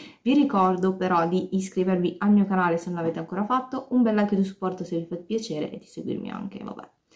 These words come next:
negli altri social se volete. Comunque vi lascio tutto qui sotto nell'info box. Allora, come vi ho fatto vedere, la borsa è questa,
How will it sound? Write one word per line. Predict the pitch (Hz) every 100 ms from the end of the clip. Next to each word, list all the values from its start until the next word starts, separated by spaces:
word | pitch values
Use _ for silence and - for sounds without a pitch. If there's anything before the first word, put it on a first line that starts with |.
| _ _
negli | - 180
altri | 170 165 175
social | 175 160 160 165
se | - 151
volete. | 156 147 151
Comunque | 165 196 220 208
vi |
lascio | 180 180 185
tutto | - 208
qui | 226
sotto | 233 170 -
nell'info | 175 165 165 - 165
box. | 151 147 - - - -
Allora, | 226 240 180 165 170 170 - - - -
come | - 247 254
vi |
ho | 233
fatto | 226 208 220
vedere, | 214 196 190
la | 190
borsa | 180 175 175 180
è | 180
questa, | 170 165 - 226 302 -